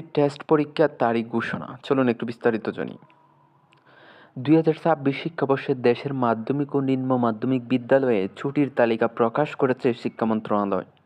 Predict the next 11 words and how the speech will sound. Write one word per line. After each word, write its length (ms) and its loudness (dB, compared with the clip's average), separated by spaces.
তালিকায় 420 4
দেখা 300 -2
গেছে, 220 0
এসএসসি 360 -2
টেস্ট 280 -2
পরীক্ষা 300 2
অনুষ্ঠিত 380 -4
হবে 180 4
আঠাশ 260 0
অক্টোবর 340 2
থেকে 200 2